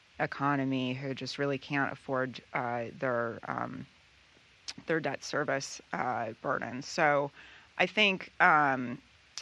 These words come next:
as, as monetary policy starts to tighten, there, there will be some shakeout in that space, and, uh, it, it just wasn't sustainable to, to overburden companies with so much debt. Um,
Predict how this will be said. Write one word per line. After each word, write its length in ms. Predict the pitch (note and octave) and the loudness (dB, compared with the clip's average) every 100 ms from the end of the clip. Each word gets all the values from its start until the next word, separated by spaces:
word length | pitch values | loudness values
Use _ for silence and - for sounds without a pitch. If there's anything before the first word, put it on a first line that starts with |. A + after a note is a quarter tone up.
| - | 4
as, 480 | E3 D3+ D3 - - _ - | 4 4 0 -8 -14 _ -4
as 140 | D#3+ | 0
monetary 580 | D#3+ C#3+ C#3 D#3+ C#3+ B2+ | 2 2 0 -2 0 -2
policy 500 | - D3 C3+ - C3+ | 0 0 0 -2 -6
starts 380 | - - - - | -2 -2 -2 -4
to 100 | - | -10
tighten, 480 | - D3+ C#3 C#3 C3 | 0 2 2 0 -2
there, 260 | C3 C3 - | -2 -4 -8
there 140 | - C3+ | -6 -4
will 260 | C#3 C#3 | 0 -2
be 160 | D3 C3+ | 0 -4
some 400 | B2+ C3 B2 B2 - - - - | -2 -4 -6 -8 -14 -20 -20 -8
shakeout 460 | - E3 D#3 C#3+ | 2 2 6 4
in 120 | C#3 C3 | 4 0
that 180 | A#2+ | -2
space, 500 | - - C#3+ C3+ C3+ | -4 -4 0 0 -2
and, 440 | D3+ C3+ C3 B2+ - - | -4 -4 -4 -6 -14 -6
uh, 400 | - G#1 - A1 - _ - - | -2 -2 -2 -2 -6 _ -20 -8
it, 120 | D3+ - | -8 -4
it 180 | D#3 B2 | -2 -2
just 200 | C#3+ - | -4 -2
wasn't 280 | C#3+ C#3 | -2 -2
sustainable 680 | - C3 - C3 C3+ B2+ B2+ | -8 -12 -6 -4 -2 -2 -4
to, 380 | - B2+ B2+ B2 - - - - _ _ - | -6 -6 -4 -4 -8 -20 -20 -20 _ _ -10
to 260 | D3 C3+ - | -4 -2 -2
overburden 640 | C3 D3 B2 C3 C3 B2+ | -4 -4 -4 -2 -2 -4
companies 560 | B2+ C3 B2+ B2+ B2 - | -6 -8 -6 -6 -6 -8
with 140 | B2+ | -10
so 180 | - C3 | -6 -6
much 340 | B2 A#2+ - | -4 -6 -8
debt. 360 | - C#3+ C3+ A#2 - - | 0 4 4 2 -2 -8
Um, 420 | D3 D3 C#3 C3+ | 0 4 4 0